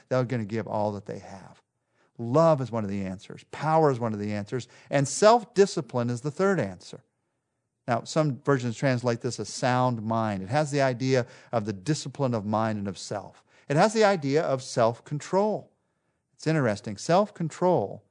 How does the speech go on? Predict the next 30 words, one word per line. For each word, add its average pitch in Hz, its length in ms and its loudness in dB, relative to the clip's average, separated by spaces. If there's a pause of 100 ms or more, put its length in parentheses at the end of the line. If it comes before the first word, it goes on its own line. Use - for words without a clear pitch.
(220)
is 107 160 -6
given 127 380 -2
by 113 160 -4
God's 101 320 -8
Spirit. 135 520 -10 (540)
Over 135 320 2
in 120 160 0
Galatians 127 400 0
chapter 127 300 -4
five, 156 320 2
we're 120 80 -4
told 131 320 -2
that 135 120 -14
self-control 156 960 2 (240)
is 117 140 -6
one 143 160 0
of 117 80 -4
the 107 80 -4
fruits, - 420 2
one 147 100 0
of 131 60 -2
the 120 60 -2
results 120 800 2 (200)
of 113 140 -4
God's 147 300 2
Spirit 233 380 4
in 127 100 0
our 95 120 -4
lives. 90 480 -16 (600)
Self-control 156 1040 0